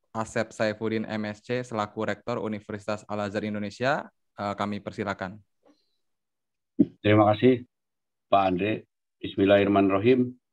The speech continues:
Speaker 2: Assalamualaikum warahmatullahi wabarakatuh.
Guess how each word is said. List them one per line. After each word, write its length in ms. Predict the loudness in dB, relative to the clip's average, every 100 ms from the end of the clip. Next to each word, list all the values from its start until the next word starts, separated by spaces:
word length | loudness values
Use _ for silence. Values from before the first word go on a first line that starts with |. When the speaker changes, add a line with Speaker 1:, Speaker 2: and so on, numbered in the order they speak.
| _ _ _ _ _ -6
Speaker 2:
Assalamualaikum 1040 | -2 2 4 4 2 0 -2 0 0 -2
warahmatullahi 880 | 0 0 2 -2 -2 -2 0 0 0
wabarakatuh. 680 | 0 -2 -2 -4 -4 -4